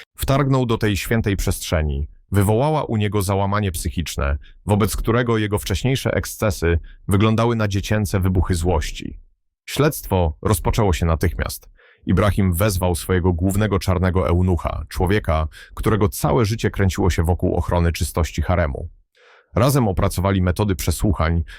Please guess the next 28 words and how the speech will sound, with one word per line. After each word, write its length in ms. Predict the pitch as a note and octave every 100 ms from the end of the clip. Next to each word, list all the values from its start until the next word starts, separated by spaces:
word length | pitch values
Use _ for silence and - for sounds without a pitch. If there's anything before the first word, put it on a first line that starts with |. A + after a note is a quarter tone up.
| -
które 260 | - G#2 F#2
przekształciły 680 | - G2+ - G2+ F#2 A2 G#2
najpiękniejsze 680 | G2 F#2+ F#2+ F2 A2 - G2
komnaty 400 | F2 F2 F2 D#2
pałacu 420 | F2 F2 E2 E2
w 60 | -
salę 240 | F2 D#2
tortur. 480 | - D#2 - - - - _ _ _ _ _ _
Kobiety 460 | - G2 C#3+ C3+ A#2
wyciągano 520 | G2+ G2 F2+ G2 G2
z 100 | E2+
łóżek 280 | F2+ F#2 -
w 60 |
środku 340 | - G2 - G2
nocy, 440 | F#2 E2 E2 F#2 - - _ -
poddając 500 | A#2 G#2+ C#3+ D#3+ D3
je 80 | A#2+
przesłuchaniom 760 | - A2+ G2+ E2 F2+ F2+ F#2+ F2
łączącym 580 | F#2 G2+ F#2+ A2 G#2+ G#2+ F#2
manipulację 580 | F#2+ F#2 G2 F#2 - E2+
psychiczną 540 | - D#2 E2+ F#2 F2+
z 100 | -
fizyczną 480 | - F2+ F#2 F2 E2+
brutalnością. 760 | E2+ E2 D#2+ E2+ - - - - - _ _ _ _
Stosowane 560 | - - A#2+ C3 D#3 C#3+
przez 300 | - G#2 E2+
nich 180 | F2+ -
techniki 600 | G#2+ - F#2 - F2+ F2+